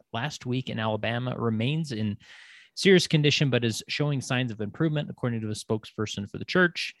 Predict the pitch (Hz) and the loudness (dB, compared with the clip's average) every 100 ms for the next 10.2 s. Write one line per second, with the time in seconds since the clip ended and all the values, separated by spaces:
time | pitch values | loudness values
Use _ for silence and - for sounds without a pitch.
0 | _ _ - 113 104 135 135 123 131 180 | _ _ -4 -2 0 0 2 4 4 4
1 | 185 170 151 - _ _ _ - 156 156 | 4 4 2 -2 _ _ _ -6 -2 -2
2 | - - - 165 175 120 156 - _ - | -4 -20 -2 2 2 2 0 -4 _ -8
3 | 131 - 135 139 120 107 139 156 160 139 | -8 -4 -4 -2 -4 0 2 2 2 2
4 | 113 120 120 143 135 - 151 135 131 120 | 2 2 4 2 0 -2 -4 -2 -4 -6
5 | 135 123 113 120 120 113 107 120 - - | -6 -6 -4 0 0 0 -4 -6 -8 -10
6 | 113 104 - 110 104 - 127 - 113 107 | -8 -8 -10 -14 -14 -12 -10 -6 -4 -4
7 | 104 110 113 104 - 110 - - 104 104 | -4 -4 -4 -4 -6 -8 -8 -6 -4 -4
8 | - _ _ _ - 101 98 95 101 _ | -8 _ _ _ -14 -12 -10 -10 -12 _
9 | - 92 98 104 123 139 107 98 - 107 | -14 -12 -10 -8 -6 -4 -4 -2 0 2
10 | 107 107 | 2 0